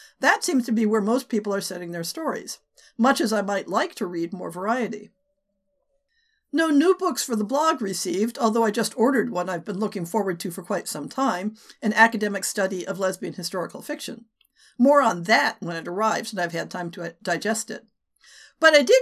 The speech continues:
receive a fun historical related book from a Kickstarter campaign I backed. It's an art book titled Classics, But Make It Gay. It's a collection of reinterpretations of famous works of art through a queer lens,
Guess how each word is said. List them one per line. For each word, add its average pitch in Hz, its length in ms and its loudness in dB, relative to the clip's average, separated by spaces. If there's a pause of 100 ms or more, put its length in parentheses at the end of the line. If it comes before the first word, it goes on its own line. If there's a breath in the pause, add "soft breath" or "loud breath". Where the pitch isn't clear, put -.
receive 302 340 2
a 220 100 0
fun 302 420 2
historical 240 640 0
related 208 580 0
book 151 240 -6
from 208 160 -4
a 202 60 -4
Kickstarter 175 520 -4
campaign 165 480 -10
I 151 100 -10
backed. - 440 -8 (580 soft breath)
It's 302 140 0
an 330 180 0
art - 300 2
book - 280 -4
titled 214 440 0 (300)
Classics, - 680 0 (100)
But 277 160 2
Make 269 180 0
It 196 140 -8
Gay. 202 440 -4 (540 soft breath)
It's 269 140 -2
a 285 60 0
collection 302 560 0
of 214 160 -4
reinterpretations 247 1080 -4
of 202 80 -8
famous 226 380 0
works 202 220 -4
of 196 100 -6
art - 300 -6
through 233 160 0
a 214 40 -2
queer 262 300 -4
lens, 226 480 -2